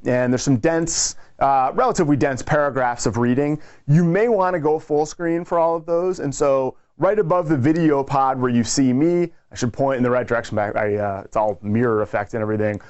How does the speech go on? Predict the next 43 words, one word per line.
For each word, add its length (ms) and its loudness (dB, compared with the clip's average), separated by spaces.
Above 420 0
me 180 2
somewhere, 600 2
either 280 2
one 220 2
of 100 0
these 220 4
ways, 480 2
you'll 160 2
see 320 -2
some 200 0
arrows 440 0
to 100 -12
be 100 0
able 180 -2
to 80 -2
expand 360 -2
to 60 -6
full 180 -2
screen. 420 -2
If 100 0
you 100 4
wanna 220 0
do 180 2
that 160 2
as 120 -4
we 60 0
go 120 2
through 180 0
any 220 0
of 160 -2
the, 280 0
uh, 260 0
the 100 -6
kinda 240 -2
dense, 480 -4
uh, 180 2
maybe 220 0
small 360 0
font 340 -4
reading 300 0
type 260 -2
things, 420 -4